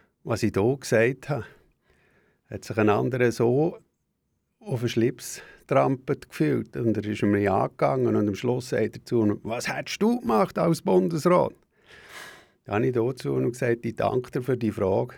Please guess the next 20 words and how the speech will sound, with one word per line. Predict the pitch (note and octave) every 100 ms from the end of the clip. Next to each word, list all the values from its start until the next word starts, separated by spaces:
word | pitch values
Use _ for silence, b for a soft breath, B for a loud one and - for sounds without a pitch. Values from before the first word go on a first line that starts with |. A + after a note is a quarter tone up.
| -
und | - G#2+
ich | A2
sage | G#2 F#2+ - -
dir | A#2 C#3
jetzt, | F#2+ - - - -
was | A#2+ G#2+
meine | A2+ B2 B2
Meinung | G2+ G#2 A#2 B2+
ist, | B2 F#2+ -
was | F2+ G2
mir | G#2 - b b b b
als | - F#2 -
Bundesrat | G2+ G#2+ B2 A#2+ C3+ A2+ -
oder | F#2 F2+
eben | F2 A#2+ B2+
jetzt | A2 -
auch | G#2+
vielleicht | G#2+ G2 - -
als, | F#2+ -
äh, | F#2